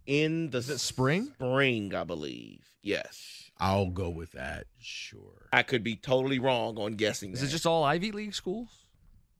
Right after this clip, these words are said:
Speaker 2: I don't know why I'm asking this. Read
Speaker 1: No,
Speaker 2: the
Speaker 1: I've
Speaker 2: next
Speaker 1: seen
Speaker 2: thing.
Speaker 1: Virginia in it.
Speaker 2: Okay. East Coast schools.
Speaker 1: Yeah. Uh, there are a handful of sports logos that I would consider sacred.
Speaker 2: Oh, we had a moment today before the show with that. <laughs>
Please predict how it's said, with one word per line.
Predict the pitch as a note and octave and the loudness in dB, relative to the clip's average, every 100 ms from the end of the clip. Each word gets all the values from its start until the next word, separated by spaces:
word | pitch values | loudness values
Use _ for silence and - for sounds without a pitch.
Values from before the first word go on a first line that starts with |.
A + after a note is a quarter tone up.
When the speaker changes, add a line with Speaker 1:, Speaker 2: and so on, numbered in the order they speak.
| - - | -12 -2
Speaker 2:
I | |
don't | C#3+ | 2
know | G#2 | 4
why | F2+ | 2
I'm | E2 | 2
asking | D2+ - F#2 | 0 -2 -2
this. | F2+ - | -4 -6
Read | B2+ C3 C#3 | -10 -6 0
Speaker 1:
No, | C3+ | 2
Speaker 2:
the | A3+ | 4
Speaker 1:
I've | |
Speaker 2:
next | - | 2
Speaker 1:
seen | A3 | 2
Speaker 2:
thing. | |
Speaker 1:
Virginia | C#3+ A#2+ A#2 G2 F2 | 2 0 0 -2 -6
in | E2+ | -8
it. | G2 | -10
Speaker 2:
Okay. | G#2 - - - _ _ _ _ | -16 -20 -20 -20 _ _ _ _
East | D#3 - | -2 0
Coast | - E2+ - | 0 0 -2
schools. | - - - | -10 -20 -8
Speaker 1:
Yeah. | B2+ E2+ - _ _ _ _ _ _ _ _ | -2 -2 -4 _ _ _ _ _ _ _ _
Uh, | C#3+ C#3 | 8 8
there | D#3 G3 | 8 8
are | G3 D#3+ | 8 8
a | |
handful | D#3 F#3+ G3+ G3 D#3+ | 6 4 4 4 4
of | |
sports | - - G3+ B3 - | 2 6 8 8 4
logos | D3 B2+ A#2+ A#2+ A#2 | 4 4 4 2 2
that | B2 | 4
I | B2 | 4
would | C3 C#3 | 2 -2
consider | C3 - C3 A2+ | -4 0 0 0
sacred. | - F#3+ A#3+ - - - - | 2 2 2 -2 -8 -8 -2
Speaker 2:
Oh, | G2 G2 | 2 4
we | A#2 | 4
had | C#3 | 4
a | A2+ | 6
moment | A2 A2 G2+ | 6 4 2
today | G#2 G#2 G2 | 2 2 2
before | F2+ G2 | 0 -2
the | E2+ | -4
show | - G2 F2+ | 0 2 2
with | D#2+ | 0
that. | D#2 D2 C#2 _ _ _ _ _ _ _ _ _ _ _ _ - - _ - - _ | -6 -8 -10 _ _ _ _ _ _ _ _ _ _ _ _ -20 -20 _ -20 -20 _
<laughs> | C#3+ | -8